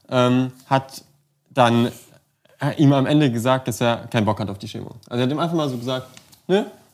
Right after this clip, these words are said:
ich, ähm, ich mach die Chemo nicht.“ So, und dann war das Krasse, dass, ähm, dass der Arzt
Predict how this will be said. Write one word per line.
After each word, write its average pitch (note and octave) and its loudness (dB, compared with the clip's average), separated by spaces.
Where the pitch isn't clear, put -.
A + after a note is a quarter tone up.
ich, C#3 -6
ähm, C3 -2
ich B2+ -8
mach B2 -2
die - -10
Chemo G#2 0
nicht.“ F#2+ -6
So, A2+ -6
und B2+ -2
dann F3 0
war E3 0
das G2+ -4
Krasse, C#3 -6
dass, B2+ -4
ähm, A2+ 0
dass A2 -6
der G2+ 0
Arzt B2 -4